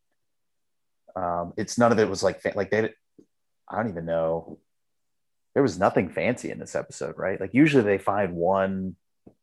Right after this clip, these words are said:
kinda, like, this chef came from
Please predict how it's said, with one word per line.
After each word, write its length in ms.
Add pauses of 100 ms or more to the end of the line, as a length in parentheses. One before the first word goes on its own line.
(680)
kinda, 480 (240)
like, 180
this 140
chef 300
came 220
from 340